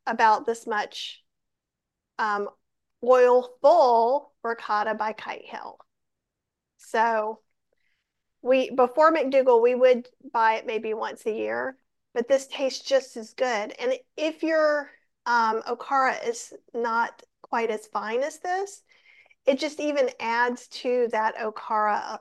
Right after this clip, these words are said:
I mean, the ricotta illusion. And we do use this in compliant, um, lasagna. You can do it in, um,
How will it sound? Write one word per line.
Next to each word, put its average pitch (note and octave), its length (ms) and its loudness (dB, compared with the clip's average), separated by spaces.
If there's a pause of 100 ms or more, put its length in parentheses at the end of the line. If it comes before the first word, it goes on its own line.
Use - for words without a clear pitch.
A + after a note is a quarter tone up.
I A3+ 100 -6
mean, G#3+ 220 -6
the G#3+ 320 -4 (360)
ricotta B3 540 0
illusion. C4+ 480 -2 (800)
And B3 100 0
we C4+ 120 4
do C4+ 120 -2
use D#4 440 0
this C4 260 4
in B3+ 180 -2
compliant, A#3+ 840 -4 (160)
um, A3 340 -6
lasagna. A#3 640 -4 (1080)
You C#4+ 100 -4
can C4+ 220 -2
do B3 180 6
it A3+ 220 0
in, A3 520 -4
um, G#3+ 420 -10